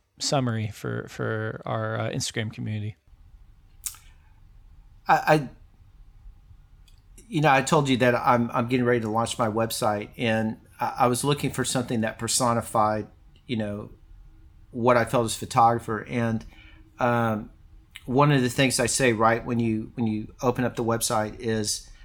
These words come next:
Speaker 2: um, I can't remember <laughs> the words that I wrote exactly, but basically to the, to the, um,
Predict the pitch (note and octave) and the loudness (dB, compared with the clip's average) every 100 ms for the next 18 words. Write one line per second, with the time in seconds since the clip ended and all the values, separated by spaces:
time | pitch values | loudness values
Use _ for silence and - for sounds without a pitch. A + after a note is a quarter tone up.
0 | - - - B2 A#2 A2+ G#2 G#2 - - | -20 -20 -4 0 2 2 0 -4 -12 -20
1 | - - - - - - - - - B2+ | -20 -20 -20 -20 -20 -20 -20 -10 -4 -2
2 | - C#3 C3 B2+ A#2+ A#2 E3 D#3+ C#3+ C#3+ | 0 2 4 2 2 0 -2 -2 0 2
3 | D3 - B2+ B2 B2 A#2 G#2 A2+ A2 - | 2 2 2 4 4 2 0 0 0 -2
4 | G#2+ A2 - B2 A#2+ A#2 - - - B2+ | -6 -8 -4 2 2 2 -10 -18 0 4
5 | D#3 D#3+ D3 D#3 A#2+ - C3+ B2 A#2+ A#2 | 4 2 0 0 2 0 2 2 2 0
6 | A#2 - - - - - - - - - | -2 -8 -20 -20 -20 -20 -20 -20 -20 -20
7 | - - - - - - - C3+ A#2 A2+ | -20 -20 -20 -20 -20 -8 -2 -2 0 -2
8 | A#2+ A#2+ A2 G#2 G#2 A#2 - | -4 -4 -2 -2 -6 -10 -16